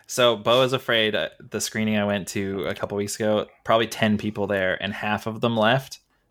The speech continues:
um, like, at different points of the movie, like, an hour in, two hour, you know. Skinamarink, probably a screening of four hundred people,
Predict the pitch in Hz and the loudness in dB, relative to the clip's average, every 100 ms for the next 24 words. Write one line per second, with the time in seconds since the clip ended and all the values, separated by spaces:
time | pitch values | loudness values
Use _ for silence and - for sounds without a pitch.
0 | - 104 98 95 95 98 - 107 98 - | 0 4 4 4 4 2 -2 0 0 0
1 | - _ _ - - 98 101 - 101 104 | -12 _ _ -6 -2 2 2 2 2 2
2 | 101 98 104 98 95 98 95 98 _ 98 | 2 0 0 0 2 0 -2 -4 _ -6
3 | 95 101 107 101 98 95 90 95 - 101 | -2 0 2 2 0 -2 -2 -2 0 0
4 | 69 98 87 90 - _ - _ _ _ | 0 -2 -4 -6 -10 _ -20 _ _ _
5 | - - 120 127 131 139 139 - - _ | -8 0 2 4 4 4 2 -8 -20 _
6 | - 120 110 120 117 120 120 - 120 113 | -2 2 4 2 4 6 6 2 0 0
7 | 104 - 110 104 110 104 107 107 123 139 | -2 0 2 2 0 0 -2 -2 0 0
8 | 139 | -2